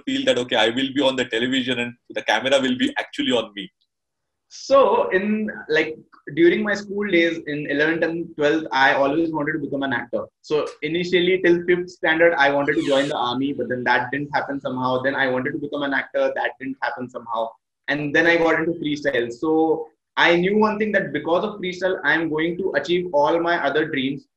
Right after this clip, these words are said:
Speaker 2: be it traveling, being in front of the camera, or making videos. And, uh, somehow I knew that this is going to happen.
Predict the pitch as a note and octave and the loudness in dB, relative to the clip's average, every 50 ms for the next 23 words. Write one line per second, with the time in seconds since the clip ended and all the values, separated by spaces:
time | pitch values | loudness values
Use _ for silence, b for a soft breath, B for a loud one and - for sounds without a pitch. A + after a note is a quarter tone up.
0 | _ _ _ - C3+ C#3+ D3+ D3+ D3 - - - C#3 C3+ C3+ C3 C3 C#3 C#3+ C#3+ | _ _ _ -6 -4 -2 -2 -2 -2 -4 -4 -2 0 2 2 2 2 0 0 0
1 | C#3 C3+ B2+ B2+ C3+ C3+ C3+ C#3 C#3 C#3 C3+ C3+ C3+ C3+ C3+ B2+ B2+ C3+ - C3 | -2 -4 -4 -2 -2 -2 -2 -2 -4 -6 -6 -4 -4 -4 -4 -4 -4 -4 -4 -2
2 | B2 B2 B2+ B2+ B2+ B2+ B2+ B2+ B2+ B2 - B2 B2+ B2+ B2+ B2+ B2+ C3 C3+ C3+ | -2 -2 -2 0 0 0 0 -2 -2 -4 -4 -2 -2 -2 -2 -2 -2 -2 -2 -2
3 | C3+ D#3 D#3 D3+ C#3+ C3+ C3+ C3+ C3+ C3+ C3 B2+ B2 A#2+ B2 - - _ _ _ | -4 -4 -6 -4 -2 -2 -2 0 0 0 0 0 -2 -2 -4 -10 -16 _ _ _
4 | _ _ _ _ _ _ _ - C3+ C#3+ D3+ D3+ D#3 D#3 D#3 D#3 D3 D3 C#3+ C#3+ | _ _ _ _ _ _ _ 0 4 4 4 4 2 0 2 4 4 6 6 6
5 | C#3 - - - - F#3 F3+ G#3+ G#3+ A3 A3+ A3+ A3+ A3+ A3+ A3 - - - F#3+ | 4 2 -2 -2 -2 0 0 0 0 0 0 -2 0 0 -2 -2 -4 -8 -8 -4
6 | G3+ G3+ G#3+ A3 - A3+ A3+ - G3+ G3 F#3 F3+ F3 G3+ G3+ G3 E3+ D#3+ D3 D3 | 0 0 0 0 -2 -4 -4 -2 -2 -2 0 -2 -2 -2 0 -2 -2 -2 -4 -4
7 | D#3+ E3+ E3 D#3+ D#3 D#3+ D#3+ E3+ C#3+ B2 A#2+ - - A2+ A2 - | -6 -4 -4 -4 -4 -4 -4 -4 -4 -4 -4 -4 -6 -8 -8 -10